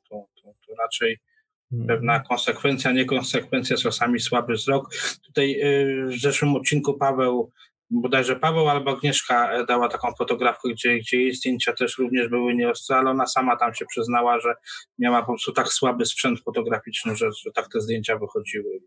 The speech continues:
Speaker 1: Myślę, że to
Speaker 2: No,
Speaker 1: nie
Speaker 2: ja bardziej o tym myślę właśnie, że jak dobierasz aparat, jakąś holgę bierzesz, która jest z założenia nieostra, jest plastikowa,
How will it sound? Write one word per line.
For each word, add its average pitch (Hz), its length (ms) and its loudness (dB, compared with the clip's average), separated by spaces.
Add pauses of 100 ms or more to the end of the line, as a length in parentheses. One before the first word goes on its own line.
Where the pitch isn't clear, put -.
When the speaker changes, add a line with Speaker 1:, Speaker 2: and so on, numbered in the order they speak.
(880)
Speaker 1:
Myślę, 107 320 -4
że 107 80 -2 (100)
to - 80 -2
Speaker 2:
No, 151 140 2
Speaker 1:
nie 165 80 -2
Speaker 2:
ja 165 100 2
bardziej 165 340 2
o 160 80 0
tym 139 160 2
myślę 120 260 2
właśnie, 104 280 -2
że 123 160 2
jak 117 120 0
dobierasz 135 440 2
aparat, 107 520 0 (340)
jakąś 113 280 -2
holgę 127 320 2
bierzesz, 104 380 -2
która 107 200 -2
jest 101 180 -4
z - 40 -4
założenia 110 380 2
nieostra, 98 360 0
jest - 160 -4
plastikowa, 104 600 0